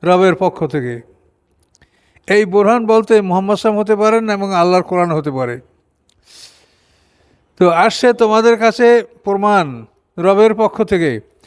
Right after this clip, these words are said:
মুহাম্মদ সাম প্রমাণ। তার কারণ সে একজন উম্মি মানুষ, কিছু লেখাপড়া জানে না, তার মুখ থেকে এমন, সে এমন কথা, এমন কালাম বের হচ্ছে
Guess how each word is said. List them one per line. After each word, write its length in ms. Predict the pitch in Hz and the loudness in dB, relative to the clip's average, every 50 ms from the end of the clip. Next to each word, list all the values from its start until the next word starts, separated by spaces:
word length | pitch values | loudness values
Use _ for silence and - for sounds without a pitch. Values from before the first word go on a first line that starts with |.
| _ _ _ _ _ - | _ _ _ _ _ -2
মুহাম্মদ 280 | 196 214 220 220 233 226 | -2 0 0 2 0 0
সাম 240 | - - 247 233 | 2 2 0 0
প্রমাণ। 440 | - - 220 208 196 185 165 151 143 | 0 0 0 2 2 2 2 0 0
তার 200 | 131 196 208 208 | 0 0 0 2
কারণ 380 | 196 226 226 226 233 240 233 233 - _ _ _ _ _ | 2 2 2 2 2 2 0 -4 -10 _ _ _ _ _
সে 160 | - - 226 | -6 -2 0
একজন 320 | 220 220 214 202 226 233 233 | 0 0 0 0 -2 -2 -2
উম্মি 240 | 240 226 226 240 233 | -2 -2 -2 -2 0
মানুষ, 360 | 226 208 208 214 240 214 - | 0 0 0 0 -2 -4 -6
কিছু 260 | - 214 180 - 233 | -8 -8 -8 -6 -2
লেখাপড়া 520 | 208 208 202 - 220 214 208 220 220 220 | -2 -2 0 0 0 -2 0 0 0 2
জানে 260 | 208 196 214 208 214 214 | 2 2 2 2 2 0
না, 160 | 220 233 226 - _ _ _ _ _ | 0 -2 -2 -6 _ _ _ _ _
তার 180 | - 196 196 202 | 0 0 0 0
মুখ 220 | 202 214 214 - | 0 -4 -6 -6
থেকে 260 | - - 226 208 226 | -6 -6 -2 0 2
এমন, 280 | 226 208 196 208 214 214 | 2 2 2 0 -2 -4
সে 360 | - - 226 214 214 214 214 - | -2 0 2 2 2 0 -2 -4
এমন 260 | 180 185 190 208 208 | -4 -2 -2 -4 -4
কথা, 360 | - - 208 196 - 220 202 | -2 0 0 0 2 2 2
এমন 260 | 190 190 202 208 202 190 - _ _ _ _ _ _ | 2 2 0 -4 -6 -8 -12 _ _ _ _ _ _
কালাম 320 | - 196 190 202 202 202 185 | -2 0 2 2 0 0 0
বের 220 | 196 202 185 214 | 2 2 4 2
হচ্ছে 300 | 208 - - 190 185 | 2 0 0 0 0